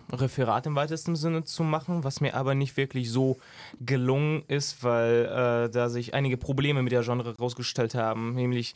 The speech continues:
vor allem das Problem, dass die Genre nicht fest definiert ist und, äh, man kann nicht wirklich sagen, was, äh, Groove Metal ist. Ich glaube, das ist einfach nur so mehr,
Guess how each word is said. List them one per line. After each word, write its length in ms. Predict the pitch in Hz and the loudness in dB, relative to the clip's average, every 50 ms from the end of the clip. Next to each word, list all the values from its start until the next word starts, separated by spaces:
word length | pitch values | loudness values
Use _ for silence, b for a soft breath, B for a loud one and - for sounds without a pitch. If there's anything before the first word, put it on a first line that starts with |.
| B B B B B B B B | B B B B B B B B
vor 160 | - - 131 | -2 0 0
allem 240 | 123 123 127 123 - | 0 0 -2 -2 -4
das 160 | 135 123 - | -4 -4 -4
Problem, 400 | - - 135 117 120 123 123 123 | -4 -6 -4 -2 0 0 0 2
dass 160 | 120 117 110 | 0 0 -2
die 120 | 120 123 | -2 -4
Genre 340 | 110 123 123 123 120 120 120 | 0 0 0 0 0 0 0
nicht 320 | 120 120 120 - - - - | 0 0 -2 -2 -6 -10 -12
fest 420 | - - - 120 120 - - - | -6 -2 -2 -2 -2 -2 -8 -10
definiert 720 | 123 120 - - 131 127 127 131 135 135 131 131 127 - | -10 -10 -4 -2 0 2 2 2 2 2 0 0 -2 -6
ist 420 | - - 120 110 110 - - - | -2 0 0 0 0 -4 -6 -6
und, 400 | 123 123 123 123 123 117 - - | -6 -4 -4 -4 -4 -6 -6 -6
äh, 400 | - - 135 123 120 120 117 117 117 B B B B B B B | -4 0 0 2 2 2 2 0 -2 B B B B B B B
man 140 | B 131 127 | B -2 -2
kann 160 | - - 127 | 0 0 -2
nicht 160 | 127 120 123 - | -2 -2 0 0
wirklich 360 | 131 123 120 127 120 113 110 | -2 0 0 -4 -6 -6 -2
sagen, 560 | 113 123 120 120 120 117 120 120 117 117 107 | 0 0 2 2 2 0 -2 -2 -4 -2 0
was, 400 | 117 117 113 - - - - - | -2 -2 -2 -2 -8 -8 -8 -4
äh, 600 | - 117 123 120 117 117 117 117 117 117 117 117 | 0 0 2 2 2 2 2 2 2 0 0 -2
Groove 320 | 113 - 135 139 131 - | -4 -4 -4 -4 -2 0
Metal 240 | 135 123 120 117 117 | 0 0 0 -2 -4
ist. 400 | 110 113 113 - - - - - | -6 -6 -6 -6 -10 -10 -12 -8
Ich 140 | - 139 - | -8 -8 -4
glaube, 260 | - 143 139 135 131 | 0 0 2 2 0
das 160 | 127 127 123 | -2 -2 -4
ist 260 | - 117 - - - - | -6 -6 -8 -6 -4 -6
einfach 260 | 139 131 131 123 127 | -4 -4 -4 -4 -2
nur 280 | 135 123 123 120 120 | -2 0 0 0 0
so 260 | 117 120 120 120 120 123 | 0 0 2 2 2 2
mehr, 400 | 123 123 123 123 123 120 123 | 0 0 0 2 0 0 -2